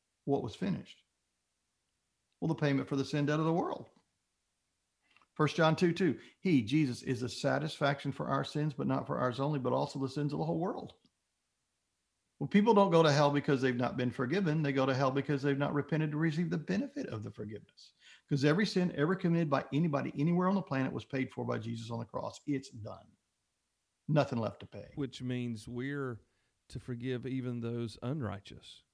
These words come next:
Speaker 2: as believers.
Speaker 1: Absolutely.
Speaker 2: But we use an excuse, "Oh, well, they're sorry individuals, they're crack addicts, they're
Speaker 1: Yep.
Speaker 2: rapists, they're murderers, torturers." We
Speaker 1: Yep.
Speaker 2: still have to forgive.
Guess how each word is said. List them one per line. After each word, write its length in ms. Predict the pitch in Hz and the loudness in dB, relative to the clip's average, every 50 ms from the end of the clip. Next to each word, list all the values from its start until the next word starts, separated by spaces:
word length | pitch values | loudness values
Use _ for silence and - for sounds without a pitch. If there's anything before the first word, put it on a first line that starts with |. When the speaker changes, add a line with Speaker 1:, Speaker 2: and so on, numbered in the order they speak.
| _ _ | _ _
Speaker 2:
as 160 | - 131 127 110 | -4 -4 -2 -2
believers. 600 | 120 120 120 143 156 135 - 104 101 113 - - 180 - - - _ _ _ _ _ _ _ - | -2 0 2 2 2 0 0 -2 -4 -4 -6 -8 -12 -12 -12 -16 _ _ _ _ _ _ _ 2
Speaker 1:
Absolutely. 600 | 165 185 208 190 - 285 240 262 415 415 - - - - - | 6 6 6 6 6 6 8 10 10 8 8 6 -2 -6 -2
Speaker 2:
But 200 | 151 180 185 180 | 0 0 2 4
we 120 | 185 190 185 | 4 2 2
use 320 | 160 180 208 214 165 185 | 2 -2 -2 -2 -2 0
an 140 | 196 185 180 | -2 -2 -2
excuse, 380 | 170 135 - 190 202 185 - - | -4 -6 -6 -8 -8 -8 -8 -6
"Oh, 260 | 175 185 190 190 180 | -4 -2 -2 0 -2
well, 100 | 175 175 | -2 -2
they're 280 | 170 180 185 185 170 - _ _ _ _ _ _ _ _ | -4 -4 -4 -6 -8 -10 _ _ _ _ _ _ _ _
sorry 540 | - - - - 147 131 139 147 147 151 151 | -16 -14 -10 -8 -6 -6 -4 -4 -2 -2 -2
individuals, 520 | 143 143 135 131 143 143 131 139 135 123 | -2 -4 -2 -2 -2 -2 -2 -2 -4 -4
they're 140 | 139 147 139 | -4 -6 -6
crack 400 | - - 151 143 139 131 - 143 | -6 -6 -6 -6 -6 -8 -8 -8
addicts, 440 | 139 139 131 135 135 131 - - - | -8 -6 -6 -6 -8 -10 -12 -14 -8
they're 460 | 135 139 139 135 131 127 120 117 - _ _ _ _ _ _ _ _ _ - | -4 -2 0 0 2 0 0 0 -2 _ _ _ _ _ _ _ _ _ -8
Speaker 1:
Yep. 320 | 117 127 139 143 143 139 - | -4 0 0 0 0 0 -2
Speaker 2:
rapists, 280 | 135 135 127 - - | -4 -4 -4 -6 -6
they're 160 | - 139 131 127 | -6 -6 -4 -4
murderers, 600 | 127 131 135 135 131 127 123 123 127 120 113 - | -4 -2 -2 -2 -2 -2 -2 -2 -4 -4 -4 -6
torturers." 840 | - 135 131 131 117 - 120 120 117 113 113 113 107 - - - - _ _ - | -6 -4 -4 -4 -4 -6 -6 -6 -4 -2 -2 -4 -6 -8 -12 -18 -20 _ _ -16
We 220 | - 123 127 131 | -10 -8 -6 -6
Speaker 1:
Yep. 80 | 123 120 | -2 0
Speaker 2:
still 240 | 135 160 143 131 117 | 0 2 2 0 -2
have 200 | 113 104 101 - | -2 -4 -6 -8
to 80 | - 104 | -10 -12
forgive. 380 | - - 98 104 - 110 - | -12 -12 -12 -10 -12 -14 -14